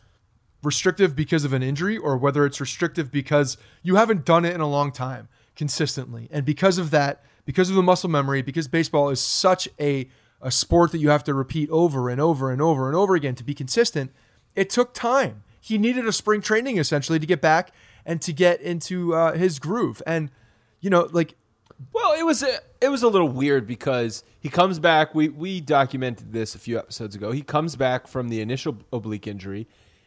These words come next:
Speaker 2: and while he didn't have the same power output, he was still, his batting average was actually up. He was still getting a ton of hits. He was hitting the ball hard, and he was walking a ton.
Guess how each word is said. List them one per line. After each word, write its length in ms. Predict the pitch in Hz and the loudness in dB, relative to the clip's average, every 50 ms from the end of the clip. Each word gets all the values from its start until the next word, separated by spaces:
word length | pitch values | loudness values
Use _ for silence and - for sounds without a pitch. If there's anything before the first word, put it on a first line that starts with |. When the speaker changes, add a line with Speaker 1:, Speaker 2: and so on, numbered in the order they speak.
| _ _ - | _ _ -4
Speaker 2:
and 180 | 135 139 147 | -2 0 4
while 180 | 139 143 139 143 | 6 6 6 6
he 120 | 135 143 | 4 2
didn't 240 | 139 156 165 165 175 | 2 2 2 2 0
have 160 | 175 160 147 | -2 -2 -2
the 80 | 139 127 | -4 -6
same 520 | - - 147 143 143 139 135 127 123 117 _ _ _ _ | -6 -4 -4 -2 -2 -4 -4 -6 -8 -12 _ _ _ _
power 500 | - - - 131 135 135 131 123 113 - | -10 -2 0 2 2 2 2 0 -2 -2
output, 540 | - 113 113 110 - - - 120 110 107 - _ _ _ _ _ _ _ _ _ _ | -2 -2 -2 -4 -6 -6 -4 -2 -2 -2 -4 _ _ _ _ _ _ _ _ _ _
he 180 | - 143 143 | -2 -2 0
was 160 | 135 131 123 - | 0 0 -2 -4
still, 720 | - - - - 151 147 143 143 143 143 139 127 - _ _ _ _ _ _ | -6 -6 -2 2 2 4 4 4 4 2 0 0 -4 _ _ _ _ _ _
his 180 | - 135 107 | -4 -4 -4
batting 400 | 90 - 113 117 143 180 190 156 | -2 0 4 4 4 4 4 2
average 320 | 131 120 120 110 120 104 101 | 0 0 -2 -2 -4 -6 -6
was 140 | 113 107 | -4 -2
actually 380 | 120 120 120 - - 117 104 - - | -2 -2 -2 -4 -6 -10 -10 -6 -2
up. 220 | 120 127 104 - | 0 0 0 -2
He 80 | 104 107 | -6 -10
was 80 | 107 | -12
still 180 | - - 160 156 | -10 -8 -8 -4
getting 260 | 139 139 135 131 120 | -2 -2 -2 -2 -4
a 60 | 113 | -6
ton 240 | 107 - - 131 113 | -8 -8 -6 -6 -6
of 60 | 101 | -6
hits. 280 | 90 101 113 101 - - | -6 -8 -8 -8 -8 -8
He 80 | - 117 | -8 -8
was 140 | 107 98 | -8 -6
hitting 220 | - 135 139 156 151 | -4 -4 -2 -2 -2
the 60 | 135 | -2
ball 220 | 113 127 127 123 113 | 0 0 0 0 0
hard, 360 | 98 113 113 104 98 101 104 - _ _ _ | 0 -2 -2 -2 -4 -6 -10 -14 _ _ _
and 80 | - 120 | -8 -6
he 80 | 123 120 | -4 -4
was 160 | 113 101 92 | -6 -8 -6
walking 460 | 95 113 123 143 139 - 123 104 95 | -2 2 2 2 2 -2 -6 -12 -12
a 40 | 87 | -14
ton. 320 | - - - - - 131 | -16 -16 -16 -16 -18 -20